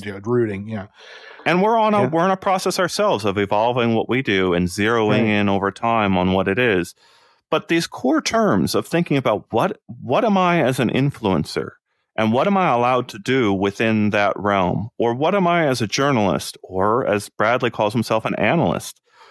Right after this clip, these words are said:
Speaker 2: Um, an unethical analyst is what he changed his Twitter handle to because of,
Speaker 1: Yeah.
Speaker 2: uh, Boz Tank's,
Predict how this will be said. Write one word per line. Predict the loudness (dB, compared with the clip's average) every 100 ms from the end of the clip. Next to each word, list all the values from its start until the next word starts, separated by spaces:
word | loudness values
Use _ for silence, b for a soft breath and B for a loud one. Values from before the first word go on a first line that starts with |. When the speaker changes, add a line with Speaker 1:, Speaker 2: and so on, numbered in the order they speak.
| B B 0
Speaker 2:
Um, | 2 2 2
an | 2 2
unethical | 2 2 0 -2 0 2
analyst | 2 2 0 -2
is | -4 -2
what | -2
he | -2
changed | -2 0 2 0 0
his | -2 0 -2 -10 -10
Twitter | -2 0 0
handle | 0 0 0
to | -4 -6 -2 -2 -2
because | -6 -2 -2 0
of, | -2
Speaker 1:
Yeah. | -2 -2
Speaker 2:
uh, | 0 0
Boz | 0 0 0 0
Tank's, | 0 0 -2